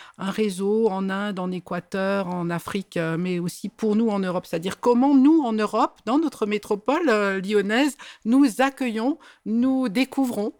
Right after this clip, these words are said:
euh, comment, euh, comment d'autres ont, d'autres personnes, euh, dans le Sud en particulier, ont des solutions face au, au changement climatique. Nous avons également des personnalités comme, euh, euh, Nimo Bassey, qui est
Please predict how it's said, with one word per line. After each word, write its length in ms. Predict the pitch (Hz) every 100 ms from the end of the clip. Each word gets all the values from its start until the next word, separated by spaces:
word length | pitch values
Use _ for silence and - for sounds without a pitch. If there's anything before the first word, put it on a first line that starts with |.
| _ - _ -
euh, 220 | 190 202 196
comment, 600 | 233 214 214 214 226 196
euh, 160 | 185 180
comment 320 | 220 208 220
d'autres 420 | 190 214 220 -
ont, 380 | 190 185 180 -
d'autres 360 | 165 208 - 180
personnes, 500 | 185 - 196 202 190
euh, 220 | 175 165
dans 180 | 170 202
le 80 |
Sud 320 | 202 - 214 190
en 60 |
particulier, 720 | 180 185 - - 175 190 202 -
ont 120 | 208
des 100 | 196
solutions 520 | - 190 175 - 190 - - -
face 400 | - 196 190 -
au, 260 | 175 170 160
au 100 | 180
changement 460 | - 175 175 190 185
climatique. 600 | - 175 170 - - - - -
Nous 120 | 196 202
avons 220 | 220 269
également 480 | 220 220 220 240 269
des 140 | 226
personnalités 720 | 226 - 226 220 208 202 240
comme, 380 | 240 - 208 202
euh, 160 | 202 190 - - - -
euh, 1400 | 190 190 185 - - - 180 165 - 277 269 - - 202
Nimo 640 | 196 214 240 233 233 226
Bassey, 560 | 190 202 - 190 302 -
qui 220 | - 202
est 500 | 196 196 190 185